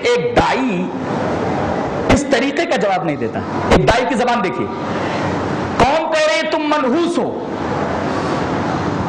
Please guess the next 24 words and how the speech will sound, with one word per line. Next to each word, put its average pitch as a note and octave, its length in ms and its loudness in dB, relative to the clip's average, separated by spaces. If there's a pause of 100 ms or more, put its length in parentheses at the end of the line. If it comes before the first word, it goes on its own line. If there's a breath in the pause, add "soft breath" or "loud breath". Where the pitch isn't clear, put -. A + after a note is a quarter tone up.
(480)
تمہاری B3 420 4
نحوست D4 520 0
کی D4+ 40 0
وجہ D4+ 300 2
سے - 60 2
بستی C#4 300 0
کے C#4 100 0
اندر C#4 200 2
یہ C4+ 160 2
مصیبتیں A#3+ 440 2
آئی F3 140 0
ہیں، B2 80 0 (1400)
تو C3 60 2
جواب F#3 340 4
کیا G3+ 140 4
دیتے؟ G3+ 180 0
قَالُوا B3 560 2 (140)
طَائِرُكُمْ C4+ 840 4
مَعَكُمْ، G3+ 720 2 (1400)
تمہاری G#3 640 4
نحوست B3+ 720 2
تمہارے A#3+ 400 2
ساتھ - 400 -2
ہے، - 40 -4